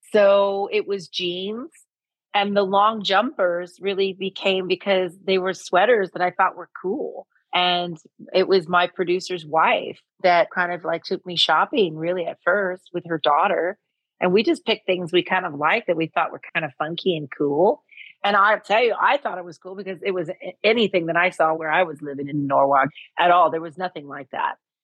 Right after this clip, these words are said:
You didn't have fuzzy sweaters and, you know, cool jean jackets with studs on them. We just didn't have it. <laughs> It was Vans, tell-, you know, tennis shoes, and it was jeans and, and all of that, but it was pretty plain. We didn't have the bling yet.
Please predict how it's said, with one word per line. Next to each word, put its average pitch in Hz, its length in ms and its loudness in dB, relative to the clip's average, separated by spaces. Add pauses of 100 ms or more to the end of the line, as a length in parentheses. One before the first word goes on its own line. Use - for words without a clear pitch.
(200)
You 165 140 0
didn't 180 200 2
have 160 200 0
fuzzy 147 300 0
sweaters 131 640 -6
and, 131 340 -6
you 160 80 -2
know, 131 300 -4 (460)
cool 185 240 6
jean 170 260 2
jackets 165 560 0
with 165 220 -4
studs 170 520 0
on 170 200 0
them. 175 160 -4
We 214 120 -2
just 247 180 0
didn't 233 200 0
have 208 400 0
it. 311 960 -2
<laughs> - 0 - (140)
It 285 100 -2
was 359 200 2
Vans, 339 400 2
tell-, 311 300 -4
you 285 120 -4
know, 254 100 -6
tennis 269 340 -10
shoes, 240 560 -6
and 226 80 -8
it 233 140 -4
was 240 260 4 (440)
jeans 233 560 -4
and, 202 160 0 (120)
and 214 200 0
all 214 260 4
of 190 100 -2
that, 220 220 2
but 233 100 -2
it 226 60 0
was 277 140 -8
pretty 302 280 -6
plain. 208 640 -2
We 196 80 -2
didn't 214 160 -4
have 214 200 0
the 175 60 -20
bling 170 360 -4 (100)
yet. 151 300 -6